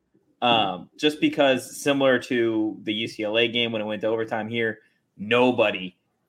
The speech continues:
thought A S U really had a chance in that game. And to then to go beat Kansas,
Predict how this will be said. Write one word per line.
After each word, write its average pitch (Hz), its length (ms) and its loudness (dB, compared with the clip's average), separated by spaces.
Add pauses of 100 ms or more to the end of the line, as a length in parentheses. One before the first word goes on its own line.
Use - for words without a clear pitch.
(360)
thought 110 240 2
A 110 200 0
S - 200 -10
U 101 260 -2
really 104 260 -2
had 101 160 -2
a 95 60 -4
chance 110 340 -4
in 120 60 -6
that 113 180 0
game. 113 220 -4
And 110 140 -2
to 120 80 -2
then 110 260 -2
to 117 140 -6
go 120 260 2
beat 127 320 0
Kansas, 110 680 -4